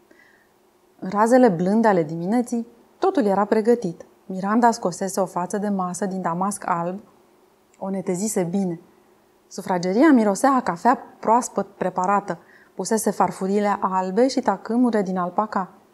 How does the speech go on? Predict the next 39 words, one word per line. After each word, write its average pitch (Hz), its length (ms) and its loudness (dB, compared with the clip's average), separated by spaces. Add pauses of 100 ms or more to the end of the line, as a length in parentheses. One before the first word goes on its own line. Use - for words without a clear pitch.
(280)
Pe - 80 0
David 202 420 0 (220)
o - 80 -2
să-l 285 160 2
mai 254 200 4
lase 214 260 -2
puțin 180 340 -8
să 196 140 -4
doarmă. 170 480 -4 (520)
Miranda 196 400 0
s-a 196 140 -2
dus 180 160 -6
să 190 120 -4
cumpere 180 360 -4
ziarul 180 600 -4 (260)
lui 185 260 -6
preferat. 175 600 -6 (560)
Joia 233 540 -2 (180)
are 311 200 2
la 233 140 4
mijloc 233 360 2
două 226 220 4
pagini 185 400 -2
de 214 60 -2
culoare 190 360 -4
verde 175 400 -4
pal, 180 400 -4 (320)
paginile 233 400 4
de 180 100 0
cultură, 208 500 0
preferatele 269 640 4
lui. 185 240 0 (540)
Pe 196 80 -4
strada 247 600 2
care 196 300 -2
se 202 160 0
trezea 180 320 0
la 190 140 4
viață 185 580 -8